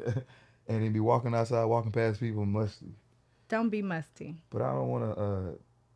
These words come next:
Speaker 1: like, jeopardize my health.
Speaker 2: Nah, especially under the armpits. You know, your lymphatic system is, is really important, and you
Speaker 1: Yeah.
Speaker 2: wanna make sure that you are perspiring,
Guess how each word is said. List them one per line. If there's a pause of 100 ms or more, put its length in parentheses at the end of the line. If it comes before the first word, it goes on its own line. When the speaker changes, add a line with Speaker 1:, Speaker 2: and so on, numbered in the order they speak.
(220)
Speaker 1:
like,
jeopardize
my
health. (840)
Speaker 2:
Nah, (180)
especially
under
the
armpits.
You
know,
your
lymphatic
system
is,
is
really
important,
and
you
Speaker 1:
Yeah.
Speaker 2:
wanna
make
sure
that
you
are (680)
perspiring,